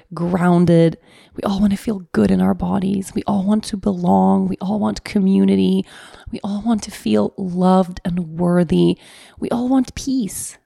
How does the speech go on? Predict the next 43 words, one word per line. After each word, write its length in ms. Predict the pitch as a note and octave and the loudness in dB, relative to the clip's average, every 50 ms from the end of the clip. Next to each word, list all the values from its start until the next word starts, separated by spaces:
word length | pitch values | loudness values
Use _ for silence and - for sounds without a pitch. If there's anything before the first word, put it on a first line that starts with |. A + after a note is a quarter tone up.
| _ | _
Like, 160 | - - - | -12 -6 -4
I 100 | G#3 A3 | -4 -2
really 320 | G3 G#3 A3+ A#3+ A#3 A#3+ A#3+ | -2 -2 0 0 2 2 0
believe 340 | G3 G#3 G3 G3 G#3 G#3+ F3+ | 2 0 0 0 0 0 0
that 200 | F#3 E3+ D#3+ D#3+ | 0 0 0 0
at 180 | F3+ F#3 - | 0 -2 -2
the 140 | - - F#3+ | -2 -2 -2
depth 520 | E3 E3+ E3+ - - G3+ G#3+ - - - - - | -2 -4 -4 -2 0 0 0 -2 -4 -6 -4 -2
of 140 | F#3 E3 | -2 0
our 160 | F3+ F3+ F3+ F3 | 2 2 0 0
hearts. 480 | D3+ - - G#3 G#3+ - - - - | -2 -2 -2 0 0 -2 -4 -8 -12
Like, 160 | - - - | -14 -12 -10
we 100 | - G3+ - - | -10 -10 -10 -8
all 260 | F#3 F3+ G#3+ G#3+ G3 | -6 -4 -4 -4 -2
want 320 | E3+ F#3+ F#3+ F#3+ G3 - | -2 -2 -2 -2 -2 -6
the 80 | - - | -10 -8
same 560 | - - - G3 E3+ F3 F3+ F#3+ F#3+ F#3 F3+ - _ _ _ _ - | -6 -4 -2 -2 0 0 0 0 0 0 -2 -6 _ _ _ _ -4
things. 500 | - A3+ G#3 F3+ - - - - - - _ _ _ _ _ _ _ _ _ _ _ _ _ _ _ _ _ _ _ | -2 -2 0 -2 -2 -6 -8 -12 -16 -16 _ _ _ _ _ _ _ _ _ _ _ _ _ _ _ _ _ _ _
But 140 | - - - | -6 -4 0
then 180 | - G#3+ G#3+ A3 | 0 2 2 4
we 120 | G#3+ G#3+ | 2 2
have 380 | F#3 E3+ F3+ F3+ F3 E3+ E3 - | 2 2 2 2 0 0 0 -2
so 760 | - - - - - - G3+ G3+ G#3+ G#3+ A3 A3 A3+ A3+ A3 | -4 -4 -4 -4 -4 0 2 2 4 4 6 6 6 6 6
many 320 | G#3+ G3+ G3 G3 G3 F#3+ F#3 | 4 4 2 2 2 2 2
layers 760 | F3 E3+ F3 F3 F#3 G3 G3+ G3 F3+ E3 D#3+ D#3 E3 - - | 2 2 2 2 4 4 4 4 4 4 4 2 2 0 -4
of 260 | - - F3 E3 - - | -4 -4 -6 -6 -6 -8
all 400 | - F#3+ G3 G#3+ G#3 G#3+ G3 F#3 | -8 -6 -4 -2 0 0 0 0
of 120 | F3+ D#3 | -2 -4
the 100 | - F#3 | -6 -6
dramatic 680 | E3+ - - F#3+ D#3+ E3 F3 F#3+ F#3 F3 E3+ F3 E3+ | -6 -6 -4 -4 -4 -2 -2 -2 0 0 0 -2 -2
things 320 | - - F#3 F3+ F3 D#3+ - | -4 -4 -4 -4 -4 -4 -4
that 100 | - - | -4 -2
are 100 | D#3 - | -2 -2
unfolding 600 | - D#3 C#3+ - - - D#3+ D#3 E3 E3 - D3 - | -2 -4 -4 -6 -10 -10 -10 -8 -6 -6 -8 -8 -8
every 160 | F3 F3 E3 | -10 -10 -8
single 320 | - - - - - - | -8 -8 -8 -8 -8 -10
day. 280 | - - - - - - - _ _ _ _ _ _ _ _ - - | -10 -10 -12 -12 -14 -16 -20 _ _ _ _ _ _ _ _ -6 -2
And 120 | A3 G#3+ | 0 0
a 60 | A#3+ B3+ | 2 2
lot 160 | A#3+ G#3 G3+ | 2 2 2
of 120 | G#3+ F#3+ | 0 -2
harmful 600 | E3 - - - F3 E3+ E3+ E3+ D#3 - - D#3 | -4 -6 -2 0 2 2 2 2 0 -2 -4 -4
things 460 | D3+ - D#3+ D#3 D3+ D3+ D#3 D#3 - | -2 0 2 2 4 2 2 0 -4